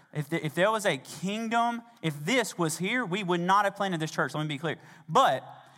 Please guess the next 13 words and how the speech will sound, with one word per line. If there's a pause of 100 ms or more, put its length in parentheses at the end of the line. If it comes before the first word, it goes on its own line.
(500)
what
he
longs
to
do
is
not
plant
more
churches.
We
got
churches.